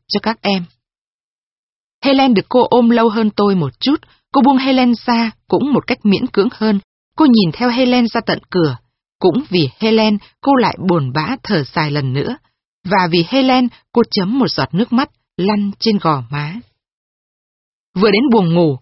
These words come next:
chúng tôi đã nghe thấy tiếng cô Scasser. Cô đang kiểm tra các ngăn kéo, và vừa mở đúng ngăn kéo của Helen bớt ra xong. Nên vừa bước vào, Helen đã bị cô gay gắt mắng cho một chập.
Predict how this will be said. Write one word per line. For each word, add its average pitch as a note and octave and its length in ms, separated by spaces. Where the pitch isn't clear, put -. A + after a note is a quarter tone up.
chúng A3 220
tôi G#3+ 260
đã F3+ 180
nghe A#3+ 200
thấy A3+ 220
tiếng A3 260
cô G3+ 180
Scasser. G3 560
Cô C4+ 100
đang C4+ 220
kiểm E3 300
tra G#3 300
các - 160
ngăn G3+ 160
kéo, F#3+ 360
và F#3 320
vừa F#3 160
mở F3 320
đúng G3 180
ngăn C4 180
kéo A3+ 200
của D3 220
Helen G3+ 320
bớt C4+ 160
ra F3+ 140
xong. F3+ 300
Nên G3 320
vừa G3 320
bước E4 180
vào, F#3 240
Helen B3 380
đã F#3 140
bị G#3+ 220
cô G3+ 240
gay A3 140
gắt B3+ 180
mắng F3+ 300
cho A#3 120
một D#3+ 220
chập. D3+ 180